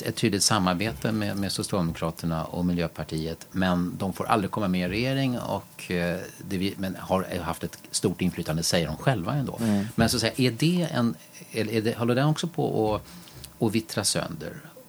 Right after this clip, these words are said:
Speaker 1: den konstellationen? Och, och om det skulle bli extraval, vilket ju fortfarande inte är sannolikt, men börjar bli mer och mer möjligt, kommer Liberalerna vara kvar i riksdagen då? De har ju krympt något enormt på senare år.
Speaker 2: Ja.
Speaker 1: Och vad händer med Sverigedemokraterna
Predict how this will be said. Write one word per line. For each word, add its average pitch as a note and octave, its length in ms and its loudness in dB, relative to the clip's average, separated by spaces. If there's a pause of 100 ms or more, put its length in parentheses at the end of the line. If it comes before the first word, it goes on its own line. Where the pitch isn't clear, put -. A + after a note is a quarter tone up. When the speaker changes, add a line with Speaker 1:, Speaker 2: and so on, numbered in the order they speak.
(340)
Speaker 1:
den F2+ 240 0
konstellationen? - 800 -6 (540)
Och, C3 160 6 (280)
och B2 260 4
om C3 240 10
det A#2+ 80 2
skulle A2 220 2
bli G#2+ 120 2
extraval, B2 680 4
vilket G#2 340 -4
ju F2+ 160 -2
fortfarande F#2 420 -2
inte F#2+ 140 -2
är - 20 0
sannolikt, F#2 600 2
men F#2+ 260 0
börjar F2+ 180 -2
bli E2+ 180 -2
mer E2+ 180 0
och E2 60 -2
mer E2 200 2
möjligt, F#2+ 540 -2 (220)
kommer A2 240 4
Liberalerna G2 560 2
vara D#3 100 4
kvar D3+ 340 4
i G3 40 2
riksdagen F2 420 -2
då? E2 80 -8 (220)
De G2 120 -8
har A#2 120 4
ju D3 260 4 (280)
krympt B2 380 2
något G#2+ 100 0
enormt G#2 540 4
på - 60 -4
senare D2 380 -2
år. - 100 -6
Speaker 2:
Ja. F#2 240 -2 (420)
Speaker 1:
Och - 300 2
vad B2 100 6
händer A#2+ 260 6
med A2+ 120 2
Sverigedemokraterna B2 1080 2